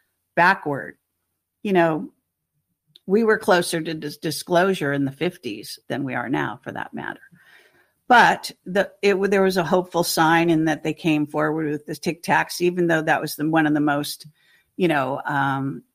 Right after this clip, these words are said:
cleaned up versions of, of, uh, you know, supposedly, uh, their technology.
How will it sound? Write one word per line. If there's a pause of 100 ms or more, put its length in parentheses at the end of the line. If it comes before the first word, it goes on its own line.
(160)
cleaned
up (260)
versions
of,
of,
uh,
you
know, (760)
supposedly,
uh, (600)
their
technology.